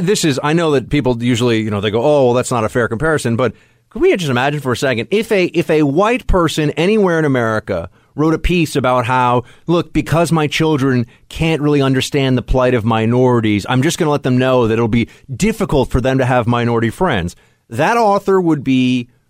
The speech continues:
roundly and rightfully condemned across the board for just the worst kind of racism imaginable. I, I, I read through this piece, and I, I, like you, Tyron, I was thinking that it was gonna get into, and it does ma-, it does talk about Trump and,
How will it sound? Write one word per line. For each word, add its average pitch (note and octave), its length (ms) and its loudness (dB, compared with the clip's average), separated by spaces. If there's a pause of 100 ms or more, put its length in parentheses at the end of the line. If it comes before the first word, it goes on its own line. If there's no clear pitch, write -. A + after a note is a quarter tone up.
(140)
roundly G3+ 680 0
and D3 200 0
rightfully C#3 800 0
condemned C#3 520 2
across A2+ 380 0
the A#2 100 -4
board A2+ 360 2
for A2 400 0
just - 340 -4 (260)
the D3+ 100 0
worst C#3+ 360 0
kind C#3+ 300 0
of A2 100 -2
racism C3 460 0
imaginable. C3 640 0 (440)
I, D#3 120 -6 (200)
I, - 260 -16 (220)
I G3+ 140 -2
read B3+ 240 2
through B3+ 160 2
this G3 160 -2
piece, B3 340 0
and D#3+ 160 -4
I, F#3 160 -2
I, F#3+ 200 0 (180)
like D#3+ 320 0
you, A3+ 100 0
Tyron, F3+ 280 0
I E3+ 100 2
was F3 140 0
thinking A3 440 0
that D#3+ 80 2
it D#3 40 0
was D3+ 100 -2
gonna D#3+ 200 0
get D3 160 2
into, C#3+ 160 0 (120)
and C4 140 -2
it B3 80 -2
does C#4 200 2
ma-, F#3+ 100 2
it E3 160 -2
does F#3 140 -2
talk D3+ 240 0
about D3+ 280 -2
Trump C#3+ 440 2
and, A#2 220 0